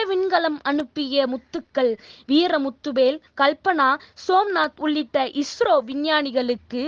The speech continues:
வீர வணக்கம். தொழில்துறையில், இராணுவத்தில், அணு ஆயுத புரட்சியில், இலக்கியத்தில் பல்வேறு துறைகளில் முத்திரை பதிக்க சுழன்று போராடுகின்றனர் நம் இளைஞர்கள். திக்கிலும் சுதந்திர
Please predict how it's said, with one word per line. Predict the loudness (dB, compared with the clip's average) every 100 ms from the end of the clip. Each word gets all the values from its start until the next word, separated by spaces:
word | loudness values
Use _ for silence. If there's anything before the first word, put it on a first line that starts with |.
| -6
வீர | -2 0 2 0
வணக்கம். | -2 -4 -8 -6 -6 -6 -14 -20 -2
தொழில்துறையில், | 0 2 -2 -4 -2 -2 -2 -6 -10 -6
இராணுவத்தில், | 2 4 4 0 -2 -4 -4 -6 -6 -12 -4
அணு | -2 0 0 2
ஆயுத | 2 0 -2 -2 -2
புரட்சியில், | -4 -4 -6 -6 -4 -6 -8 -14 -4
இலக்கியத்தில் | 0 0 -2 -4 -2 -2 -4 -6 -6 -10 -10 -2
பல்வேறு | 0 0 0 0 0 -4
துறைகளில் | -4 -2 0 0 0 -4
முத்திரை | -4 -8 -2 0 0 -2 -2
பதிக்க | -2 -4 -4 -4 -4
சுழன்று | -6 -2 -2 -2 -4 -4 0
போராடுகின்றனர் | 2 2 0 -2 -6 -6 -4 -2 -2 -2
நம் | -6 -10
இளைஞர்கள். | -6 -6 -6 -8 -8 -10 -12 -14 -20 -20 _ _ _ _ _ _
திக்கிலும் | -10 -6 -6 -4 0 0 0 -4
சுதந்திர | -6 -4 -4 -2